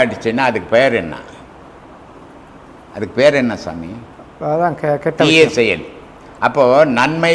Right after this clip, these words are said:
Speaker 1: தீமைன்றது ஒண்ணு வெளியேந்து வர்றதே இல்ல. மனுஷன் செய்யற, அவாவன் செய்யற செயல்ல தான் நன்மையும் தீமையும் இருக்குது. நாலு பேருக்கு உதவி செய்தீன்னா அது நன்மை, நாலு பேர் சாப்பிட்றத புடுங்குனீன்னா அது தீமை,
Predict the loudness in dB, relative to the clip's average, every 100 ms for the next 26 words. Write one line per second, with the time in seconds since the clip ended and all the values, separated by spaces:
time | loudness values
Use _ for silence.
0 | 0 -2 0 0 0 0 2 2 2 0
1 | 2 0 2 2 0 0 0 -2 -2 -4
2 | -4 -4 -4 -4 0 0 2 4 6 6
3 | 4 0 0 0 -2 0 0 2 0 0
4 | -2 -2 -2 -2 -2 -4 -4 -2 -4 -6
5 | -8 -10 -12 -16 -20 -20 -20 -20 -20 -20
6 | -20 -16 0 4 4 4 4 4 4 2
7 | 2 0 0 0 0 0 0 0 2 2
8 | 0 0 0 0 -2 -6 -14 -20 -20 -20
9 | 0 4 6 6 6 6 6 6 6 2
10 | 2 2 2 2 0 0 2 0 0 -2
11 | 0 0 -2